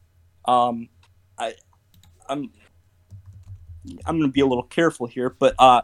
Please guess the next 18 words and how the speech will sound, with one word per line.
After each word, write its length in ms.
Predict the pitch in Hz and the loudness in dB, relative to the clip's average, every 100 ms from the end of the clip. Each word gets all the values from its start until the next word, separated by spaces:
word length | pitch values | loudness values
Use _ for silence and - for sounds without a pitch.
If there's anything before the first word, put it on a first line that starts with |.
| - _ | -2 _
so 380 | - 196 151 - - _ _ _ _ _ _ _ _ _ _ _ _ _ - - - | -10 -6 -6 -10 -20 _ _ _ _ _ _ _ _ _ _ _ _ _ -20 -18 -8
Aaron 300 | 247 262 226 | -4 -4 -6
Schock 440 | - 135 110 - - - _ _ _ _ _ _ _ _ - - _ _ _ _ _ _ _ | -6 -8 -8 -14 -20 -20 _ _ _ _ _ _ _ _ -20 -20 _ _ _ _ _ _ _
had 440 | - 165 143 139 - 139 | -4 -2 -2 -6 -14 -8
been 340 | 131 143 139 131 | -2 0 0 -2
one 160 | 143 | -4
of 120 | 139 135 | -6 -6
the 60 | |
most 400 | 143 151 151 - | -4 -4 -6 -8
socially 420 | 143 135 - 135 | -8 -6 -6 -6
conservative 720 | 127 127 - 113 110 113 110 113 | -6 -10 -8 -8 -8 -8 -8 -6
members 440 | 110 113 110 110 | -6 -6 -8 -12
of 100 | - | -12
Congress. 600 | - 143 110 - - - | 0 0 0 -10 -20 -10
Uh, 160 | 107 110 | -8 -8
he'd 200 | 127 127 | -10 -6
voted 360 | 131 127 127 - | -2 -2 -4 -10
consistently, 880 | - 123 160 - 147 120 127 123 123 | -10 -8 -8 -8 -10 -6 -6 -6 -8